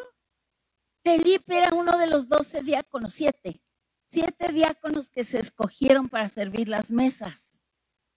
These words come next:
Si no se acuerda, no me diga porque me da coraje que no viene a la escuela dominical y no está aprendiendo. Pregúntele a su vecino, "¿Quién es Felipe?". Oye.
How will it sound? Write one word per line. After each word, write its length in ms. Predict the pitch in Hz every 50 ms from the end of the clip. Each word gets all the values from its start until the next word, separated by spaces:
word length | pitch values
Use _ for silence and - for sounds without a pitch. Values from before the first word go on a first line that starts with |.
| _ _
Si 160 | - 269 262 254
no 220 | 254 269 285 320
se 140 | - 330 330
acuerda, 440 | 311 - - 302 302 294 285 320 311
no 140 | 294 302
me 160 | 302 302 302 285
diga 300 | 285 302 294 269 294 277
porque 320 | - 262 247 - - 226
me 140 | 208 208 196
da 140 | 214 220 226
coraje 520 | _ - 254 254 262 262 254 - 269 247
que 160 | - - 214
no 140 | 202 196 185
viene 320 | 190 214 208 214 214 208
a 40 | 214
la 100 | 208 -
escuela 420 | - - - - - 185 185 165 170
dominical 600 | 175 147 160 165 170 170 - - - - 156 180 _ _ _ _ _ _ _ _ _
y 120 | 180 180
no 100 | 175 175
está 220 | 185 175 - - 185
aprendiendo. 760 | - - 160 151 151 151 156 165 160 147 147 131 131 135 _ _ _ _ _ _ _ _ _ _ _ _ _ _ _ _ _ _ _ _ _ _ _ _ _ _ _ _ _ _ _ _ _ _ _ _ _ _ _ _ _ _ _ _ _ _ _ _ _ _
Pregúntele 520 | _ 196 202 196 214 226 220 - 240 233 226
a 60 | 220
su 140 | - - 190
vecino, 380 | 180 185 - - 226 214 196 - -
"¿Quién 200 | - 196 196 202
es 160 | 214 208 -
Felipe?". 480 | - 233 208 185 175 180 - - 220
Oye. 400 | 170 143 156 196 185 180 - -